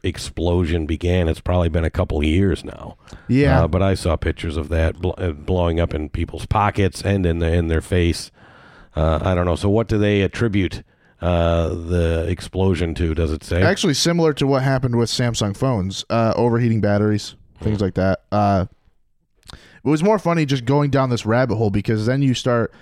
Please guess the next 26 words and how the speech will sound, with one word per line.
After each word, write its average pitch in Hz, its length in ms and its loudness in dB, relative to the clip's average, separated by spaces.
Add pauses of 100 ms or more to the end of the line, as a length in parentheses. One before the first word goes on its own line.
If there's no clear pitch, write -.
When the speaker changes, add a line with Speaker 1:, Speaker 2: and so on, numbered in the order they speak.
(300)
Speaker 2:
when 123 100 0
you 131 40 2
start 180 240 2
realizing 147 440 2
that 120 80 0
there's 113 240 2
a 107 80 0 (380)
default, 117 460 0
like, 113 160 0
a 107 60 0
defunct 113 560 -4 (440)
issue 120 320 0
with 107 140 2
a 98 60 -2
product, 113 460 0 (340)
you 107 100 -2
start 127 220 0
going 127 220 0
into, 117 180 -2
like, 104 340 0 (440)
there's 90 160 0
an 101 80 2
F 113 180 0
D 123 240 2
A, 113 480 2 (120)
uh, 95 400 2